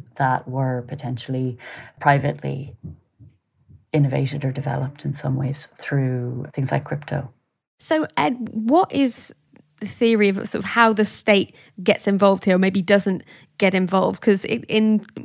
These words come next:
Speaker 2: some strains of these thought, it seems like there's uh, some sort of teleological orientation towards the, the state withering away, either being, that being the sort of communist,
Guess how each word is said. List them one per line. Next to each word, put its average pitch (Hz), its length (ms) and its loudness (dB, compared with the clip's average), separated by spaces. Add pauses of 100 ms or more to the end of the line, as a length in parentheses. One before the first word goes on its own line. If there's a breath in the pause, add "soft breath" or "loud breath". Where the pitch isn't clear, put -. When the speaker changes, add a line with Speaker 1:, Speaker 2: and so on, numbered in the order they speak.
Speaker 2:
some 240 560 2
strains 226 400 2
of 208 60 -6
these 214 220 -2
thought, 202 340 2
it - 140 -4
seems 247 440 2
like 196 280 0
there's 190 340 2 (440 loud breath)
uh, - 100 -6
some - 280 -2
sort - 160 -2
of 196 220 -6
teleological 226 960 6
orientation 196 720 2
towards 180 440 -6
the, - 100 -10
the 185 160 -8
state 214 420 0 (300 loud breath)
withering 202 720 6
away, 190 360 2
either 190 640 0 (140)
being, 190 420 2
that 180 160 -2
being 190 200 2
the 190 80 -2
sort - 160 -6
of 190 140 -2 (380 loud breath)
communist, 233 640 6